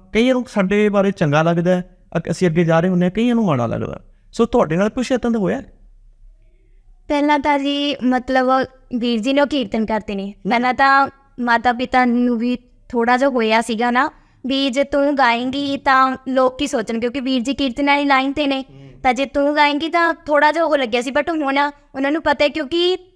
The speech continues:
Speaker 2: ਅੱਜ ਕੱਲ੍ਹ ਜੇ ਤੁਹਾਡੇ 'ਚ ਕੋਈ ਹੁਨਰ ਹੈ ਤਾਂ ਉਹਨੂੰ ਨਿਖਾਰਨਾ ਚਾਹੀਦਾ,
Speaker 1: ਜੀ।
Speaker 2: ਲੁਕਾਉਣਾ ਨਹੀਂ ਚਾਹੀਦਾ ਹੈਗਾ। ਤੇ ਇਸ ਕਰਕੇ ਹੁਣ ਮੈਨੂੰ ਕੋਈ ਵੀ ਕੁਛ ਨਹੀਂ ਕਹਿੰਦਾ, ਸਗੋਂ ਤੇ ਉਤਸ਼ਾਹਿਤ ਹੀ ਕਰਦੇ ਨੇ।
Speaker 1: ਹੂੰ,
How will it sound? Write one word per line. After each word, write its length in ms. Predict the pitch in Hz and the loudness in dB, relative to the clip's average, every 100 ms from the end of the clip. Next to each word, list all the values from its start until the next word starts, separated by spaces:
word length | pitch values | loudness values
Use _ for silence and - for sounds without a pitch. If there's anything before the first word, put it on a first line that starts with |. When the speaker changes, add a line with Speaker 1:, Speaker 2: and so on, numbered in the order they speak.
| _ 269 | _ -2
Speaker 2:
ਅੱਜ 120 | 262 | 0
ਕੱਲ੍ਹ 300 | 262 302 311 | 0 0 2
ਜੇ 200 | 339 311 | -2 -4
ਤੁਹਾਡੇ 300 | 302 349 302 | 0 0 0
'ਚ 120 | 302 320 | -4 -4
ਕੋਈ 200 | 339 311 | -4 -2
ਹੁਨਰ 280 | 269 262 | -2 0
ਹੈ 80 | 302 | 0
ਤਾਂ 120 | 311 | 0
ਉਹਨੂੰ 140 | 339 381 | 0 -2
ਨਿਖਾਰਨਾ 460 | 381 302 262 262 | -2 0 0 0
ਚਾਹੀਦਾ, 400 | 247 233 202 196 - | -2 -4 -2 -2 -2
Speaker 1:
ਜੀ। 260 | 123 120 254 | -16 -4 -2
Speaker 2:
ਲੁਕਾਉਣਾ 420 | 254 285 254 262 | 0 2 2 0
ਨਹੀਂ 120 | 302 | 0
ਚਾਹੀਦਾ 360 | 294 262 233 233 | 0 -2 0 -2
ਹੈਗਾ। 240 | 226 247 | 0 -2
ਤੇ 280 | 240 - 285 | -4 -6 -6
ਇਸ 80 | 269 | 0
ਕਰਕੇ 240 | 285 269 | 0 0
ਹੁਣ 180 | 311 285 | -2 0
ਮੈਨੂੰ 240 | 277 277 | 0 0
ਕੋਈ 200 | 277 262 | 0 -2
ਵੀ 80 | 285 | -2
ਕੁਛ 240 | 285 269 | -4 -4
ਨਹੀਂ 100 | 262 | -4
ਕਹਿੰਦਾ, 280 | 254 226 240 | -2 0 0
ਸਗੋਂ 260 | 277 247 247 | 0 -4 -2
ਤੇ 220 | 254 247 | -2 -2
ਉਤਸ਼ਾਹਿਤ 540 | 254 - 277 247 240 | -2 -4 0 0 0
ਹੀ 60 | 240 | -2
ਕਰਦੇ 320 | 220 202 185 | 0 0 -2
ਨੇ। 140 | 185 196 | -4 -6
Speaker 1:
ਹੂੰ, 120 | 127 | -8